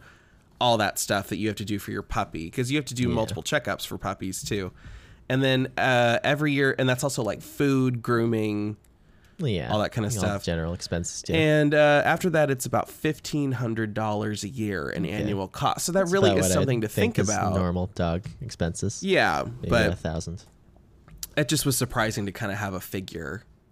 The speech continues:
Speaker 1: put to it, I guess. <laughs> Next, I, um,
Speaker 2: Well, you can always spend more on your dog, though. That's the thing.
Speaker 1: I mean, that's the thing.
Speaker 2: <laughs> Can
Speaker 1: That's,
Speaker 2: always
Speaker 1: that's
Speaker 2: pamper
Speaker 1: like the
Speaker 2: them.
Speaker 1: bare, that's like the average bare minimum cost. This is n-, not what, you know.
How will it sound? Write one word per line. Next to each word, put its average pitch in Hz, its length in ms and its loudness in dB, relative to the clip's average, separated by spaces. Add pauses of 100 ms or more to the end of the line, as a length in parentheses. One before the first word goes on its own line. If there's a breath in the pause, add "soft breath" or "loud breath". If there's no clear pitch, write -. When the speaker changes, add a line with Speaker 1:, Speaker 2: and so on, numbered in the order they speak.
Speaker 1:
put - 200 -14
to 95 180 -8
it, 95 60 -10
I 92 100 -8
guess. 95 380 -10 (600 loud breath)
<laughs> - 100 -8 (640 loud breath)
Next, 135 420 -2
I, 113 220 4
um, 104 260 2
Speaker 2:
Well, 156 100 6
you 147 60 2
can 147 140 2
always 127 200 6
spend 101 320 2
more 92 400 2
on 104 120 0
your 92 100 0
dog, 87 400 0
though. 82 200 0 (140)
That's 101 180 -4
the 95 100 -2
thing. 85 300 -4
Speaker 1:
I 160 80 2
mean, 165 160 4
that's 160 120 0
the 147 80 0
thing. 98 380 -4
Speaker 2:
<laughs> - 0 -
Can - 100 -4
Speaker 1:
That's, 131 100 6
Speaker 2:
always 110 240 6
Speaker 1:
that's 92 300 4
Speaker 2:
pamper - 40 4
Speaker 1:
like 90 120 4
the 85 80 4
Speaker 2:
them. 113 60 4
Speaker 1:
bare, 110 240 2
that's 120 200 0
like 127 120 -2
the - 160 -4
average 104 400 -2
bare 101 160 -2
minimum 98 400 -4
cost. 95 380 -4
This 127 140 -4
is 113 180 -4
n-, 113 120 -6 (140)
not 110 540 -4
what, 98 320 -4 (280)
you 110 160 -4
know. 69 300 -8